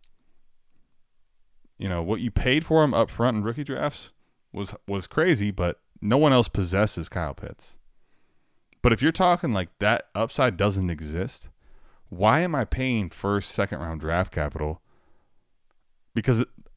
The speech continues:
likelihood is they're not going to give you high-end upside ever.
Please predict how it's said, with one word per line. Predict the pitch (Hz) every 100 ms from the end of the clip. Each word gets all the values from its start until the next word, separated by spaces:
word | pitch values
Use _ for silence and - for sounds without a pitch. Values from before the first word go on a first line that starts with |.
| - -
likelihood | 113 185 226 156 101 98
is | 95 92 -
they're | - 113
not | 107 110 120 113
going | 110 113 107
to | -
give | 90 107 104
you | 98 95 90 85 _ _ _ -
high-end | 123 127 107
upside | 110 - 90 -
ever. | 98 80 69 107